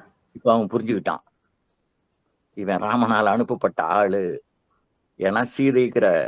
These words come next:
சொல்லை பயன்படுத்துகிறான். பூமேல் சீதை நாயகன்,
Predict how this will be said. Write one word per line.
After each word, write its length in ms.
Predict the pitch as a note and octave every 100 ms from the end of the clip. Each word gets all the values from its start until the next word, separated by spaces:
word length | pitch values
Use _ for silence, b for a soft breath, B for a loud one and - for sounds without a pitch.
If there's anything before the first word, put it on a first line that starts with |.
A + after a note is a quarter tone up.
| A1+ - _ _ _ _ _ _ A#2+
சொல்லை 280 | A2+ A#2 B2+ -
பயன்படுத்துகிறான். 760 | A2+ A#2 G#2 - D#2+ D#2 - _ _ _ _ _ _ _ _ -
பூமேல் 720 | C#3 C3 A#2+ F#2+ E2 E2+ F3+ F#3 - _ _ _ _ -
சீதை 380 | - C#3 C3 A#2 A2+
நாயகன், 640 | F#2+ G2 F#2 D#2+ D#2+ D2